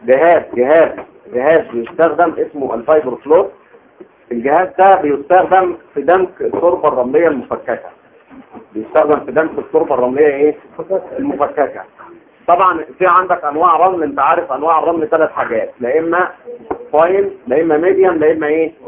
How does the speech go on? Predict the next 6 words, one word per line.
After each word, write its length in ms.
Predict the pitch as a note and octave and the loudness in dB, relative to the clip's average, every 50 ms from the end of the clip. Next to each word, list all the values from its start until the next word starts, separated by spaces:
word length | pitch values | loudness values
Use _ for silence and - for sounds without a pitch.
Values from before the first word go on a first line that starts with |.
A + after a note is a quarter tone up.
| - - - - - | -18 -18 -18 -8 -2
كورس. 220 | - D3 C3 - - - - - - - _ - - - - - - - - | 0 2 2 0 -2 -8 -18 -20 -20 -20 _ -18 -18 -18 -18 -20 -20 -14 -10
تمام؟ 360 | A#2 A#2+ C#3+ E3+ G3 G3+ F#3+ - - - - _ _ _ _ _ _ _ _ _ | -4 -2 0 0 0 0 -4 -10 -14 -18 -18 _ _ _ _ _ _ _ _ _
في 360 | - G#3 A3+ A#3 A3+ A3 - D#3+ | -2 0 4 4 4 4 4 2
الرملة 340 | D3 D3+ F#3+ G#3 G3+ F#3+ | 2 4 2 2 2 2
المفككة 600 | F3+ D3+ C#3 C3+ - C#3 - - E3+ G3 E3+ D#3+ C#3 | 0 0 -2 -2 -4 -4 0 2 2 2 4 2 0
خالص، 360 | - F3 F#3 G3 F#3+ F#3 - | 2 4 4 4 2 -2 -6